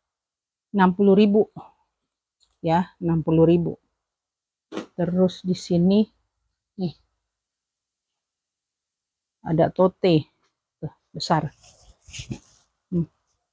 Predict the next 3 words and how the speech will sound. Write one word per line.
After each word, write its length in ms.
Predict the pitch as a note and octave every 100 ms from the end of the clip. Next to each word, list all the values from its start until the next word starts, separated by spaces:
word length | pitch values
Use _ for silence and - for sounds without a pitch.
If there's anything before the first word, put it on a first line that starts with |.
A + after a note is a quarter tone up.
| - -
Agatha. 560 | D#3+ F3 F3 F3+ D#3+ _ _ _ _ _ _ _ _ -
Ya. 240 | D#3 F3+ - _ _ _ _ _ _ _ _ -
Agatha. 720 | E3+ D#3 D#3 - D#3+ -